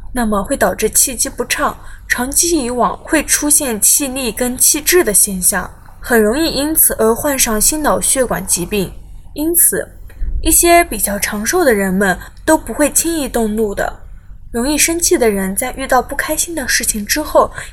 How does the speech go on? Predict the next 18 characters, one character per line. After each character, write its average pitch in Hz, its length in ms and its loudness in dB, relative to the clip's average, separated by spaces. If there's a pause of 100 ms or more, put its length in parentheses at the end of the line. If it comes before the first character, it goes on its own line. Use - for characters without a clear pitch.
一 226 100 -4
定 320 140 -2
要 254 180 2
注 247 160 -8
意 269 180 -6
克 - 300 0
制， - 240 0 (440)
也 208 120 4
可 262 200 -2
以 277 120 2
寻 220 240 0
找 247 160 2
到 208 160 2
一 202 120 -4
定 262 180 -6
的 262 80 -4
方 311 260 -4
法 - 220 -4